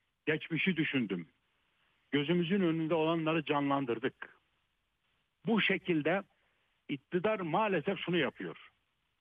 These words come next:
Kendisinin yanında olmayan, devletin gücünü elinde bulun-, elinde bulunduranların yanında olmayan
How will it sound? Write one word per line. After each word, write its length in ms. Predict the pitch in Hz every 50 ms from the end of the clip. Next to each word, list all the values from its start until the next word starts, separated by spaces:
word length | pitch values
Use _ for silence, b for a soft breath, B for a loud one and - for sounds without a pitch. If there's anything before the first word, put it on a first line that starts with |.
| _ _ _ _ _ _ _ _ _ -
Kendisinin 600 | - 190 202 202 185 170 - 190 196 214 208 196
yanında 360 | 202 202 202 202 190 185 202
olmayan, 560 | 202 196 185 175 156 147 127 104 92 82 78 - - _ _ _ _ _ _ _ _ _ _ _ _ _ _ _ _ _ _ _ _ _ _ _ _ _ _ _ _ _ _ _ _ _ -
devletin 520 | 131 151 156 175 190 - - 208 208 180
gücünü 280 | 160 170 147 170 190 202
elinde 540 | 190 175 175 180 180 165 180 202 196 156
bulun-, 240 | 151 165 175 175 180
elinde 460 | - 170 160 170 175 170 175 208 196
bulunduranların 880 | 151 143 156 170 160 147 143 147 151 147 143 135 127 117 120 139 175 180 - _ _ _ _ _ _ _ _ _ _ _ _ _ _ _ _ _ _ _ _ _ _ _ _ _ _ _ _ _ _ -
yanında 500 | - 156 180 190 190 190 190 175 220 214
olmayan 640 | 190 185 190 180 156 139 123 117 107 117 151 156